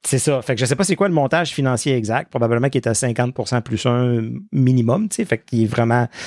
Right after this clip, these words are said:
l'actionnaire majoritaire, puis le, le, l'équipe est vraiment sous son, sous son nom, là. Mais, euh, euh, peut-être que ça va venir avec, avec le temps où on va apprendre à les connaître aussi, puis, euh, en savoir plus sur, euh, parce que comme lui, avant,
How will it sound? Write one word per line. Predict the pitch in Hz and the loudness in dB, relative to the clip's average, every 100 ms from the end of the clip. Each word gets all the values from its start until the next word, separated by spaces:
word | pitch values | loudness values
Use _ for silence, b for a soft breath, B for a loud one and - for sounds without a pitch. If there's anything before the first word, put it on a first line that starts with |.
| B B | B B
l'actionnaire | 131 127 127 120 120 | 2 2 0 2 2
majoritaire, | 117 110 107 104 110 110 101 | 2 2 0 0 2 0 -2
puis | 101 101 98 | -6 -4 -4
le, | 101 101 | -2 0
le, | 101 101 98 | 0 -2 -2
l'équipe | 98 - - | -4 -4 0
est | 104 | 0
vraiment | 104 104 104 | 2 2 0
sous | - 104 | -2 -2
son, | 104 98 98 | -2 -2 -4
sous | - | -4
son | 110 101 92 | 0 0 2
nom, | 147 | 0
là. | 233 147 | 2 2
Mais, | 98 98 | 2 2
euh, | 98 98 B B B B B - | 2 0 B B B B B -4
euh, | 101 | -2
peut-être | 127 110 | 2 2
que | 117 | 2
ça | 113 | 0
va | 107 | 2
venir | 117 117 | 2 2
avec, | 107 107 - | 2 0 0
avec | 107 104 104 110 | 2 2 0 2
le | 101 | 0
temps | 113 120 | 2 0
où | 120 107 | 0 0
on | |
va | 101 104 98 98 | -2 -2 0 0
apprendre | 95 110 107 | 0 2 2
à | |
les | 101 | 2
connaître | 101 107 107 - | 0 2 0 0
aussi, | 98 - 107 107 | -4 -2 -2 -2
puis, | 107 95 | -2 -2
euh, | 95 92 90 90 - _ _ _ - | 0 -2 -6 -10 -18 _ _ _ -2
en | 131 | 0
savoir | 127 117 107 | 2 0 0
plus | 113 123 | 2 0
sur, | - 110 101 | 0 -2 0
euh, | 95 92 B B B B B - - 220 - _ | -2 -2 B B B B B -10 -10 -12 -14 _
parce | 120 | -2
que | - | 0
comme | - 135 | 0 2
lui, | 127 135 143 | 4 4 4
avant, | 117 104 127 143 139 | 2 2 2 2 -2